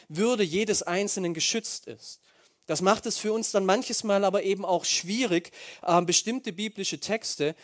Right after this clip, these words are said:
in denen von Königen und von Herrschern die Rede ist, zu verstehen. Lasst uns deshalb einfach mal hineinschauen in diese Zeit des Neuen Testaments, eintauchen und versuchen, den, ähm,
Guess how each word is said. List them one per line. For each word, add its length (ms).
in 160
denen 240
von 300
Königen 500
und 100
von 160
Herrschern 380
die 80
Rede 300
ist, 240
zu 80
verstehen. 760
Lasst 240
uns 140
deshalb 540
einfach 260
mal 160
hineinschauen 760
in 80
diese 260
Zeit 440
des 140
Neuen 240
Testaments, 680
eintauchen 800
und 180
versuchen, 720
den, 260
ähm, 400